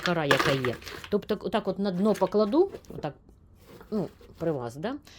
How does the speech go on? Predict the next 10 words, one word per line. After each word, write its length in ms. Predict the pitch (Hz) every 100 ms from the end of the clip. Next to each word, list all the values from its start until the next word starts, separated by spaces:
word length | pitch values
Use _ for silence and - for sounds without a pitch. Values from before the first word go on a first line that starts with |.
| - -
Все 180 | -
інше 340 | 233 330 392 180
я 160 | 165
просто 300 | 247 233 233
перемішаю. 760 | 175 202 202 196 - 131 123 117 - - - -
От 100 | 165
бачите, 340 | 240 277 -
отак 220 | 147 139
от, 100 | 135
на, 120 | 160